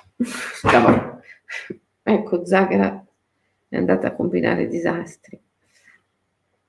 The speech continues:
Eccolo qua, stava dormendo. Adesso ha aperto gli occhi, ma è sempre addormentata.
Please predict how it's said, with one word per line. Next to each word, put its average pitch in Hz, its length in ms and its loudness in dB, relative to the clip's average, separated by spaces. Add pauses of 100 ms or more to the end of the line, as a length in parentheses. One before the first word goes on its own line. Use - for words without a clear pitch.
(500)
Eccolo - 440 0
qua, - 180 -4
stava 196 340 0
dormendo. - 880 0 (3250)
Adesso 214 420 6
ha 98 40 8
aperto 107 400 2
gli 98 140 2
occhi, 101 260 4
ma - 120 2
è 185 80 0
sempre - 360 0
addormentata. - 1120 -2